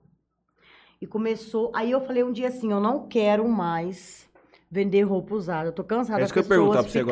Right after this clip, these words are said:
Speaker 2: agora. O
Speaker 1: me
Speaker 2: povo tem
Speaker 1: humilhando."
Speaker 2: preconceito com roupa usada, assim, co-, depois que você começou a vender as outras, você percebeu isso? Tipo, às vezes o povo ia lá, não, "Ah, isso aqui, ai, não vou levar."
Speaker 1: Cara, no começo, quando eu tinha o brechó tudo malacafento,
Speaker 2: Uhum.
Speaker 1: as pessoas tinham.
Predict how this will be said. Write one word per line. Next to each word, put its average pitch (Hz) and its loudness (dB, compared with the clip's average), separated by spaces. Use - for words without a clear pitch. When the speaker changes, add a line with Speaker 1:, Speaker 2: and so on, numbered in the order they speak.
Speaker 2:
agora. 196 4
O 208 2
Speaker 1:
me 208 8
Speaker 2:
povo 208 6
tem 202 4
Speaker 1:
humilhando." 170 6
Speaker 2:
preconceito 139 0
com 110 -6
roupa 110 -2
usada, 104 0
assim, 107 -10
co-, - -12
depois 123 2
que 147 -4
você 147 0
começou 131 2
a - 6
vender 120 4
as 110 4
outras, 135 4
você 131 -2
percebeu 117 2
isso? 110 -2
Tipo, - -8
às 113 4
vezes 131 2
o - -4
povo 127 -4
ia 120 2
lá, 135 4
não, 113 -6
"Ah, 160 0
isso 139 -2
aqui, 147 -14
ai, 147 -10
não 139 -10
vou 139 -4
levar." 120 -6
Speaker 1:
Cara, 226 4
no 240 2
começo, 220 2
quando 208 -2
eu 208 4
tinha 208 -2
o 190 2
brechó 180 -2
tudo 208 -4
malacafento, 233 -2
Speaker 2:
Uhum. 113 -10
Speaker 1:
as 202 0
pessoas 208 -2
tinham. 160 -6